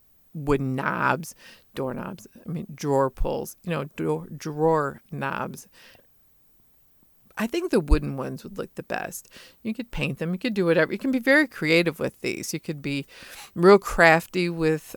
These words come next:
all kinds of finishes and beads. And, oh, yes, I can go a little bit nuts with the pumpkins. So those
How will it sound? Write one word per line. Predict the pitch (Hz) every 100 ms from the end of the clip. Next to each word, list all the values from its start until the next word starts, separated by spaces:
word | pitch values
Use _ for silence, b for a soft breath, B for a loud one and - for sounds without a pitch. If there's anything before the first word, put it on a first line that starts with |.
| -
all | 156 160
kinds | - 160 156 156 -
of | - 151
finishes | - 160 156 - 165 185
and | 165 143 135
beads. | 151 156 156 170 165 151
And, | 143 135 135 B B B B B B B -
oh, | 202 175 - - -
yes, | - 131 117 - - b b b b _
I | 160 175
can | - 165
go | 147 139 135 135 b b b b
a | 151
little | 156 147 160 196 208 _ -
bit | 185 196 - - - -
nuts | 170 160 160 - _ - - -
with | 170 -
the | -
pumpkins. | - 147 - - - - - _ _ _ _ b b b b b b
So | - 247
those | 208 262 320 349